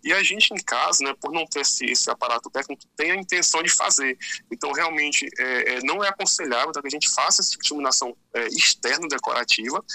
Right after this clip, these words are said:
é, e se for fazer, realmente ser acompanhado por um técnico pra que não tenha,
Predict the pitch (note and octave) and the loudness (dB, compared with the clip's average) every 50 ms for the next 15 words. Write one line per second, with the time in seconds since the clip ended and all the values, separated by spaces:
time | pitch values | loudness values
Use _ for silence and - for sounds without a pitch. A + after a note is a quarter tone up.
0 | - - - - - _ - - A2+ A2+ - - - A#2+ - - - - - D#3+ | -8 -8 -8 -10 -12 _ -8 -6 -4 -2 -2 -2 0 0 0 0 0 0 2 2
1 | - - F3 D#3+ D#3+ D#3+ D3+ D#3 F3 F3 D#3 D3 D3+ D3+ - - - D3 - D#3 | 2 4 4 4 4 4 2 4 2 2 2 4 4 4 6 4 4 2 -2 -4
2 | D3 - D3 C#3 C#3+ D3 - D3 D3+ D3+ D3 - - B2 B2 B2+ - C#3 - - | -4 0 0 0 0 -2 -2 -4 -4 -4 -4 -4 -2 -2 -2 -2 -4 -6 -4 -2
3 | - C#3+ - - C#3 D3 D#3 D#3 - - C3+ C3+ C#3+ | -2 0 0 0 0 -2 -2 -2 -2 0 2 2 2